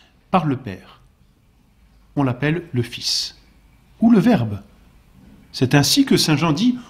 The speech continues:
Au commencement était le Verbe, et le Verbe était auprès de Dieu », pour dire qu'il est distinct de Dieu, et le Verbe était Dieu, pour dire qu'il est Dieu aussi.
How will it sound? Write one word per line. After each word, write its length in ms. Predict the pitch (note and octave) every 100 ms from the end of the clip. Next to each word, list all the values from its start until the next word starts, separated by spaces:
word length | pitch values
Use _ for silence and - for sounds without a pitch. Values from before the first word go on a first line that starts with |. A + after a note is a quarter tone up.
| - D3+
Au 80 |
commencement 500 | - E3+ D#3 D#3 G3+
était 220 | F#3+ E3 C#3+
le 80 |
Verbe, 480 | C3+ A3+ F3 A2 G2+ - - - _ _ - - - _ -
et 100 | A#2+
le 100 | B2
Verbe 280 | D3 D3+ D3+
était 300 | D3+ E3+ E3+
auprès 400 | D#3 - A3+ G3+
de 100 | G3
Dieu », 460 | - G#3 D4 D#4 - _ _ _ _ _
pour 120 | C#3 A#2+
dire 140 | C#3
qu'il 180 | - C#3
est 80 | B2+
distinct 400 | C3+ - E3 D3
de 120 | D3+
Dieu, 360 | D#3 A3 B3+ - - _ _ _ _ _ _ - - - - - _ B2+
et 100 | C3
le 80 |
Verbe 400 | B2 C#3+ D3+ B2+ - -
était 320 | C4+ C#4 F#3
Dieu, 440 | - C4+ D#3+ - - - - - - -
pour 100 | A#2+
dire 220 | G#2+ D#3 -
qu'il 180 | D#3
est 100 | C#3
Dieu 300 | C3 F#3 F3+
aussi. 400 | C3+ B2 - -